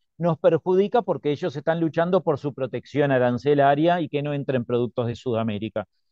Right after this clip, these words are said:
Y eso nos va a complicar porque nos va a limitar las ventas hacia Europa. Y es lo que sucedió siempre. Siempre fueron muy fuertes los productores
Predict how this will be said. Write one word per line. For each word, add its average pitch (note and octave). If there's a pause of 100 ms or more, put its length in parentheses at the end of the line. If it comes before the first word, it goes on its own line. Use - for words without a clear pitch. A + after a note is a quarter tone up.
(160)
Y F3
eso F#3+
nos C#3
va D#3+
a D3+
complicar D3
porque C#3
nos C3
va D3
a D#3+
limitar E3+
las C3
ventas C3
hacia A#2
Europa. A2+ (340)
Y A#3+
es A#3
lo G#3+
que D3
sucedió C3
siempre. A2+
Siempre E3
fueron C#3+
muy E3
fuertes F3
los B2
productores C#3+